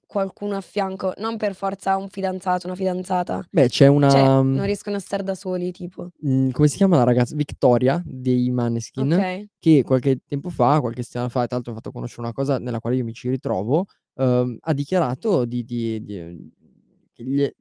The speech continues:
Speaker 2: gli è stata non è neanche diagnosticata, perché non è una problematica, però, uhm, si è resa conto di rientrare in quella che generalmente viene chiamata fomo, ovvero una fobia, uhm, del non rimanere inclusa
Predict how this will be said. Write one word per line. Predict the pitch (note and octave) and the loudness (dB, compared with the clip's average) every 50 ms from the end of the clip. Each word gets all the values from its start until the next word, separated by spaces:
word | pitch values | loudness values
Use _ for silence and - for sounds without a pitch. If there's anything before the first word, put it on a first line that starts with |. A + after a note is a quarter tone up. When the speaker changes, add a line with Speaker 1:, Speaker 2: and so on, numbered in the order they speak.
| _ _ _ _ _ _ _ _ _ _ _ _ | _ _ _ _ _ _ _ _ _ _ _ _
Speaker 2:
gli | D3+ C3+ C3+ | -4 -2 -2
è | B2 | 0
stata | D3 D#3 E3 | 0 -2 -4
non | E3 E3 | -4 -2
è | F3+ | -4
neanche | G3 G3+ - C3 B2+ | -4 -4 -4 -6 -4
diagnosticata, | B2 B2+ A#2+ A#2+ B2 B2 A#2+ A2 - - A#2+ - C3 A#2+ A#2 A2+ A2+ | -2 0 0 0 0 -2 -4 -6 -8 -12 -8 -4 -4 -2 -2 -2 -4
perché | A2 A#2+ - - A#2+ | -4 -6 -6 -8 -8
non | B2 C#3 | -4 -4
è | D3+ | -2
una | C#3+ B2 A#2+ G#2 | -2 -2 -4 -6
problematica, | - A#2+ B2 A#2+ G#2+ G#2 G2+ - A2 A2 G#2+ | -4 -4 -4 -2 -4 -4 -8 -8 -10 -10 -8
però, | - C3 C#3 D#3 E3+ F3+ - _ _ _ _ _ | -4 0 0 0 0 -2 -6 _ _ _ _ _
uhm, | - A#2+ A#2 A2+ | -4 -2 -2 -2
si | A2 - D3 | 0 0 2
è | |
resa | C#3+ D3+ D3+ F3+ F#3+ | 2 2 2 0 -2
conto | - - C#3+ C#3 C3 C3 B2+ - G3+ G#3 E3+ | -2 0 -2 0 -2 -4 -4 -2 0 0 0
di | C3+ C3 C3 | 2 0 0
rientrare | B2 B2 D3+ D#3+ D#3+ D3 - C#3+ C3 C3+ C#3 D#3+ | 2 0 0 -2 -4 -4 -4 -4 -2 -2 -2 -2
in | D#3+ | -2
quella | C#3+ C3+ B2 B2 | -4 -4 -4 -4
che | B2+ | -4
generalmente | A#2 B2+ C#3 C#3+ C#3 C3 B2+ C#3+ | -2 -2 0 0 0 -2 -4 -4
viene | C#3 C3+ C3+ | -6 -4 -4
chiamata | C3 A#2+ A#2+ - B2 | -6 -6 -6 -8 -10
fomo, | A#2 - G#2 G#2 G#2+ A#2 A#2 - _ _ _ _ _ _ | -10 -8 -6 -6 -4 -6 -6 -8 _ _ _ _ _ _
ovvero | B2+ B2 C#3+ C#3+ C3+ B2 | -2 2 2 4 4 2
una | A#2+ B2 B2 A#2+ A#2+ A2 | 2 0 0 0 -2 -2
fobia, | - - C#3+ C3+ B2+ B2 B2 C#3+ F3+ - _ _ _ _ _ | -4 -4 -4 -2 0 0 0 0 -2 -4 _ _ _ _ _
uhm, | - B2+ B2+ A#2+ A#2 A#2 B2 A#2+ - | -4 0 0 2 0 0 -2 -6 -8
del | C#3+ C#3 B2 B2+ D3 D#3 D#3 D#3 D#3+ D#3 D#3 D3+ D3+ D3+ D3 - _ - | -10 -8 0 2 4 4 4 4 2 2 2 2 2 0 0 -2 _ -6
non | D#3+ D3 C#3+ C#3+ C#3+ C#3+ D3 D#3 E3 | -4 -2 -2 -2 -2 0 0 0 0
rimanere | E3 D#3 D#3 D3+ D3+ D3+ D3 D3+ D3+ D#3 D3+ C3+ C3+ | 0 0 -2 -2 0 0 0 0 0 2 2 2 0
inclusa | B2+ B2 B2 - _ - C#3+ C#3+ D3+ D#3 D#3 D3 C3 A2+ A#2 A#2 A2 G#2+ | -2 -4 -6 -8 _ -8 -6 -4 -2 -2 0 -2 -2 -2 -2 -4 -4 -4